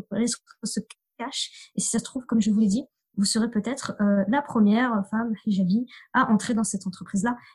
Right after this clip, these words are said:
Et vous serez peut-être celle qui ouvrira les portes aux autres. En fait, il faut pas négliger l'impact que vous avez, euh, en entretien, en fait. Si ça se trouve, alors peut-être que vous-même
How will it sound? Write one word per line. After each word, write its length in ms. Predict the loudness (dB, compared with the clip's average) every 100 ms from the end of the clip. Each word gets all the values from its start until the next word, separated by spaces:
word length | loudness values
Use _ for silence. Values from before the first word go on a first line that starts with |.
| -4
Et 60 | -2
vous 80 |
serez 180 | -2 -4 -6 -4 -4
peut-être 340 | -4 -6 -6 -4
celle 160 | -4
qui 120 | 0
ouvrira 200 | 2 2
les 80 | 2
portes 260 | -2 -8 -2
aux 120 | -2
autres. 280 | 0 -6 -14 _ -6
En 80 | -2
fait, 220 | -2 -4
il 40 |
faut 140 | -4 -2
pas 140 | 0
négliger 480 | 2 0 0 0 0
l'impact 500 | -2 -4 -8 -10 -8 -4
que 60 |
vous 200 | -2 0
avez, 320 | 0 0 0
euh, 220 | -2 -2 -2
en 100 | 0
entretien, 340 | -2 -4 -8 -8
en 60 |
fait. 180 | -8 -10 -12 _ -20 -18 -4
Si 160 | -2
ça 100 | -2
se 60 | -2
trouve, 240 | -4 -6
alors 220 | -2 -2 -2
peut-être 260 | -2 -2 -2
que 120 | -2
vous-même 440 | 0 2 4 2